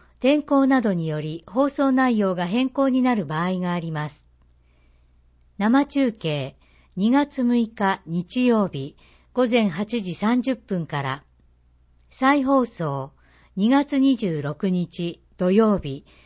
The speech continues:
午後一時からと、二月二十七日日曜日、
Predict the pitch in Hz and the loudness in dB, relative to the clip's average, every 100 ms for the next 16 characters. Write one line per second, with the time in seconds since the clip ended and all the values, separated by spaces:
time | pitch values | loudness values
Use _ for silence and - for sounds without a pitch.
0 | _ - 247 226 202 196 262 240 233 190 | _ -2 2 4 2 0 -2 -2 -2 -2
1 | 175 - 156 151 - - _ - 208 262 | -2 -2 -4 -4 -8 -20 _ -2 2 4
2 | 277 277 254 262 226 165 143 - - 208 | 2 2 2 2 2 -4 -4 -8 -4 0
3 | 196 180 - 180 - 170 180 - 247 247 | 0 -2 -6 -8 -8 -6 -6 -2 2 4
4 | 226 175 139 | 2 0 -6